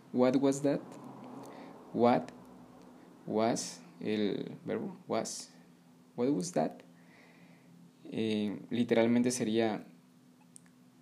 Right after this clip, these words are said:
¿qué fue eso? Pero es común en norteamericanos. Un ejemplo que también es común en norteamericanos es come again. Come again.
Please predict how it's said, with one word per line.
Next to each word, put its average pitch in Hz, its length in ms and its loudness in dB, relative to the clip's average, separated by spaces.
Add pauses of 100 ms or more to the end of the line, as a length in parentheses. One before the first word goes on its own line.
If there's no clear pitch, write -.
(160)
¿qué 131 160 8
fue 113 320 2
eso? 165 320 -2 (960)
Pero 135 300 4
es 143 140 0
común 117 440 0
en 101 320 -8
norteamericanos. 107 960 -6 (1300)
Un 156 120 6
ejemplo 143 420 4
que 127 100 2
también 117 320 2
es 127 100 0
común 127 260 2
en 127 80 2
norteamericanos 139 960 4
es - 420 2 (440)
come 139 220 4
again. 165 300 2 (840)
Come 135 380 2 (340)
again. 123 460 0